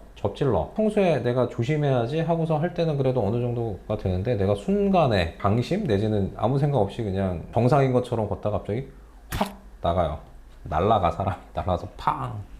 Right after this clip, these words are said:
다리를 접질르는 것뿐만 아니라 가끔 이제 무슨 얘기들을 하시냐면, 아, 이게 자꾸 이제 그렇게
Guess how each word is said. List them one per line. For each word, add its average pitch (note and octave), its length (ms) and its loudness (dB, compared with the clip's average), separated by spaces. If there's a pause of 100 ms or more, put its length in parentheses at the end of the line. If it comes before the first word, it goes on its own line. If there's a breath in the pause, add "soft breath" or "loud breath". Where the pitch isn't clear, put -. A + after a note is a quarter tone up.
(120)
다리를 B2+ 360 4
접질르는 C3+ 680 2
것뿐만 B2 460 0
아니라 G2 460 0 (500 loud breath)
가끔 F3+ 300 2
이제 E3 120 4
무슨 E3+ 340 0
얘기들을 C#3+ 400 2
하시냐면, G#2 600 0
아, B2+ 240 -2
이게 A#2 360 -2
자꾸 - 300 -2
이제 C3+ 340 2
그렇게 A#2 360 -2